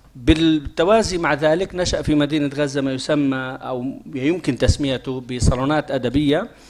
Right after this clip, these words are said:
على سبيل المثال جده للدكتور عبد، آه،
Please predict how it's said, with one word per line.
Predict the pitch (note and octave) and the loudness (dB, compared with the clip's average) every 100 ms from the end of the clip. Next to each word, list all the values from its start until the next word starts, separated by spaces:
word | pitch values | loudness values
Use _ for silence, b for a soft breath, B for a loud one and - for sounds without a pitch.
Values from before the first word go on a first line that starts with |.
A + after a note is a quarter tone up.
| B - | B -12
على | A2+ B2 C3 | -6 -4 -4
سبيل | C3+ C3 | -6 -8
المثال | A#2+ B2 C#3+ C3+ B2 | -8 -6 -4 -2 -2
جده | B2 D3+ A#2+ A#2 | -2 -2 -2 -4
للدكتور | A2+ A2 A2+ - A#2 | -6 -6 -6 -4 -4
عبد، | G#2 A2 - | -4 -10 -16
آه، | B2 A2+ A2 G#2+ F2+ G2 G#2 G#2 | -14 -12 -10 -10 -10 -12 -12 -14